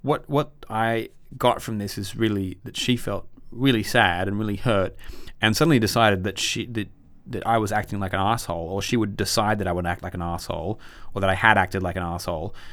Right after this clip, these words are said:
which allowed her to be really rude and horrible towards me. Um, and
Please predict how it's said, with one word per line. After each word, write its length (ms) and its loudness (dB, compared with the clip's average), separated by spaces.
which 160 0
allowed 360 6
her 80 4
to 60 2
be 100 0
really 340 2
rude 320 4
and 100 0
horrible 320 2
towards 400 -2
me. 240 -4
Um, 340 -2
and 240 0